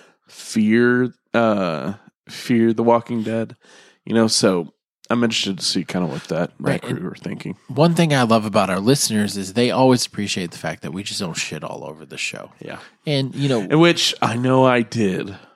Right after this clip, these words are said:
Speaker 1: a little bit, and I know I was a little nitpicky. There's just things that in this show where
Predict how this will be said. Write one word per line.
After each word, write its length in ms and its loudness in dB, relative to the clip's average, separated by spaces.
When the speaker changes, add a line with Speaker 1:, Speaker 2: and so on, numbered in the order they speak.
Speaker 1:
a 60 2
little 380 2
bit, 280 -2
and 240 -4
I 200 -4
know 160 2
I 20 2
was 140 0
a 40 -2
little 160 -2
nitpicky. 560 -2
There's 180 6
just 340 0
things 420 -2
that 220 -2
in 200 4
this 160 4
show 280 6
where 440 0